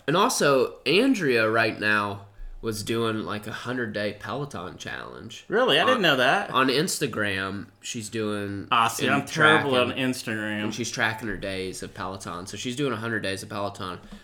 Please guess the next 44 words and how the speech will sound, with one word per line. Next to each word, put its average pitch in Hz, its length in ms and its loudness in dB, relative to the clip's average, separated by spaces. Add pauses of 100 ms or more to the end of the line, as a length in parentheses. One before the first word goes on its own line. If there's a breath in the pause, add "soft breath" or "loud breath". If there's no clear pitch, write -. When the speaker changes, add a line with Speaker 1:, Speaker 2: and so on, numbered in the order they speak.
Speaker 1:
I 110 100 -4
think 156 260 0
she's 170 180 0
on 156 180 2
maybe 147 240 2
day 135 300 4
eighteen, 139 840 0
and 117 160 -4
she's 165 400 -2
on 160 200 -2
some 170 200 -2
type 233 300 -2
of 156 80 0
trip 143 340 0
right 101 220 0
now 98 220 -4
as - 160 -10
well, 98 400 -4
so. 95 420 -2 (720 loud breath)
Speaker 2:
Oh, 196 160 8
she's 190 340 0
at, 170 440 2
she's 156 340 -6
in 147 100 -2
Oregon, 131 560 -2 (180)
I 107 60 -8
believe, 101 460 -4 (260 soft breath)
'cause 120 340 -6
I, 131 160 -2 (240)
I 113 40 -8
saw 131 240 0
her 135 100 6
Airbnb, 135 640 0
and 110 100 -2
I 110 40 0
was 110 160 -4
like, 107 200 -4 (100)
"What 208 120 -8
are 240 40 -14
you 247 100 -8
doing 254 340 -2
at 240 140 -4
that 269 240 -2
Airbnb?" 139 1000 2